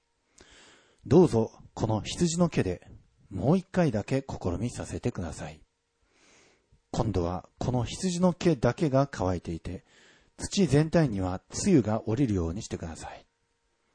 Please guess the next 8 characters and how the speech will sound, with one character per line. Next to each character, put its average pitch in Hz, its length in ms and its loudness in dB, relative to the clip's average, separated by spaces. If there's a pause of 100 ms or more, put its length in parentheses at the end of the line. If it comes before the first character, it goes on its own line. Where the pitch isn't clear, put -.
(1200)
そ - 260 -8
れ 101 100 0
で、 135 280 0 (580)
神 92 320 -2
は 78 120 -6
そ - 200 -2
の 92 160 -2
よ-、 107 260 2